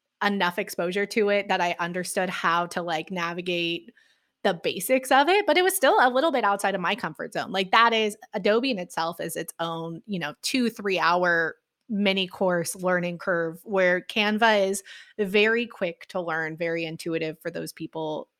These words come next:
diving in. But I love how you, um, laid out for people who are interested in it, kind of seeing what other people do and mapping out the process before you even get started. And I've heard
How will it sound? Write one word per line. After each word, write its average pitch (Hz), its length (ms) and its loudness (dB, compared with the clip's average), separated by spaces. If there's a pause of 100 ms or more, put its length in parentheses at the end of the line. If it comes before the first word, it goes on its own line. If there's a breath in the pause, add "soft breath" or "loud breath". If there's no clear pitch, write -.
(160)
diving 170 280 -2
in. 190 140 -4
But - 160 -2
I 240 80 4
love 247 220 6
how 349 100 0
you, 277 180 2 (240)
um, 190 480 4
laid 220 480 0
out 196 460 0 (400)
for 226 120 4
people 240 320 0
who 226 120 2
are 202 140 2
interested 254 500 0
in 185 120 2
it, 175 280 -2
kind 240 180 2
of 214 80 -2
seeing 240 240 0
what 247 140 4
other 208 200 4
people 190 280 -6
do 175 400 0 (100)
and 175 280 -2
mapping 190 440 0
out 175 160 -2
the 170 80 -4
process 185 680 2
before 190 340 -4
you 190 160 -2
even 170 220 -2
get - 200 -8
started. 214 460 2
And 202 80 -4
I've 196 160 -2
heard 269 360 0